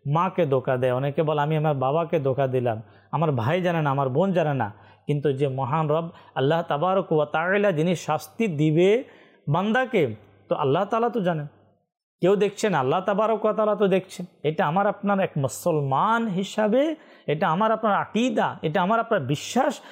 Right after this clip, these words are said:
এটা আমাকে আপনাকে রাখতে হবে। তো প্রিয় ইসলামী ভাইয়েরা, মাদানী চ্যানেলের দর্শক শ্রোতা, এই সকল কাজ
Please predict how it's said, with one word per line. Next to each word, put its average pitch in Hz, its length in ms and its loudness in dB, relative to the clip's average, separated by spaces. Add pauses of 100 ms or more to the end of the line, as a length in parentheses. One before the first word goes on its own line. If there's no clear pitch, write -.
(140)
এটা 139 180 -2
আমাকে 139 260 -2
আপনাকে 123 280 -2
রাখতে 104 320 -6
হবে। - 360 -12 (280)
তো - 60 -10
প্রিয় 165 200 -4
ইসলামী 120 360 -8
ভাইয়েরা, 113 280 -10 (440)
মাদানী 127 300 -2
চ্যানেলের 113 720 -4 (120)
দর্শক 127 320 -4
শ্রোতা, 110 480 -4 (440)
এই 185 100 2
সকল 170 360 -2
কাজ 117 400 -2